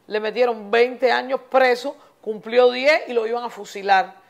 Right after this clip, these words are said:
Uno de los primeros rebeldes en contra del régimen Castro desde que Fidel tomó el poder.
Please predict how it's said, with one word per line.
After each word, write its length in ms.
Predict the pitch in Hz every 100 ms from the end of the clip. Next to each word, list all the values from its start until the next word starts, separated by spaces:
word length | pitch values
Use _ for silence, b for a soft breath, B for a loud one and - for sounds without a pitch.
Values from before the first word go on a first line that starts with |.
| b -
Uno 200 | 233 262
de 60 |
los 100 | 233
primeros 440 | - 196 214 247 214
rebeldes 480 | 208 208 233 240 240
en 120 | 202
contra 320 | 208 214 233
del 100 | 190
régimen 360 | 202 214 208 185
Castro 400 | 208 214 233 208
desde 140 | 185
que 80 | 175
Fidel 440 | 165 185 208 240 - b b _
tomó 220 | - 180 196
el 60 |
poder. 440 | 190 208 202 185